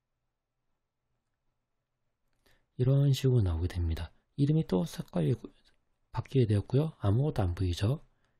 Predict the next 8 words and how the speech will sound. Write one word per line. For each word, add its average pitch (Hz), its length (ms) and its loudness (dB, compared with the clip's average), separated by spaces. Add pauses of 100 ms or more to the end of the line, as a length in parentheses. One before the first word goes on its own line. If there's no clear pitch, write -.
또 113 100 -6
설정을 143 360 0
좀 135 120 2
바꿔야 107 300 -4
됩니다. 82 420 -4 (1300)
먼저 113 320 -2
정렬부터 110 600 -2
할게요. 113 520 -4